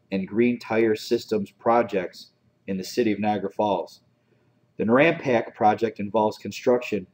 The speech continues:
of a two hundred fifty thousand square foot green manufacturing facility that will produce high performance, energy efficient, lightweight liner board that will be sold to companies that manufacture corrugated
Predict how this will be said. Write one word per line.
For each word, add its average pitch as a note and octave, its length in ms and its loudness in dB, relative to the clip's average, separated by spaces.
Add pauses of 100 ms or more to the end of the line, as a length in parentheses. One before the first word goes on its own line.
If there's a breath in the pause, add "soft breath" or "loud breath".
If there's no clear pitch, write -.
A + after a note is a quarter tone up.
(160)
of G2 100 -6
a G#2 40 -4
two C3+ 240 0
hundred B2+ 300 -2
fifty B2+ 260 0
thousand A#2 400 2
square A#2 420 4 (120)
foot A2 200 2
green B2 480 -2 (280)
manufacturing A#2+ 840 0
facility G#2 640 2 (380)
that A2 120 2
will G#2 120 2
produce A2 600 -2 (260)
high B2+ 180 6
performance, B2+ 760 -2
energy A#2+ 380 0
efficient, A#2+ 580 -2
lightweight A2+ 540 2
liner A#2+ 320 0
board F2+ 380 -4 (340)
that G#2+ 100 0
will G#2 120 4
be G2+ 120 -2
sold B2+ 400 4
to A2+ 60 0
companies A2 560 -2
that G2 160 -6
manufacture A2+ 760 -2
corrugated G#2+ 680 0